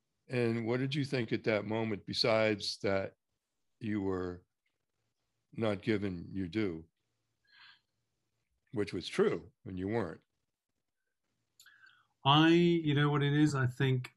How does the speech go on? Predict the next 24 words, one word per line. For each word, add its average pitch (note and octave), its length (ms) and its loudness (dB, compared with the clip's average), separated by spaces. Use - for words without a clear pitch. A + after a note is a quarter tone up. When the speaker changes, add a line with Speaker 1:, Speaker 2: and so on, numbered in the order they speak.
Speaker 2:
there B2 140 6
was A2+ 140 4
something D3+ 320 4
in C3+ 120 4
there B2+ 240 8
where A#2+ 320 6
this A#2+ 160 0
combination C#3 800 2
of G#2 120 -2
things A2 380 2
of, G#2 180 0
of, G#2+ 220 -6
um, A2+ 280 0
unless B2+ 360 4
someone C3 320 4
gives A#2 280 6
me A#2+ 100 4
permission A2+ 800 2
to A2+ 100 -4
do A#2 280 8
something, G2 580 -2
uh, G#2 520 0
then, A2+ 600 2
then A2 380 0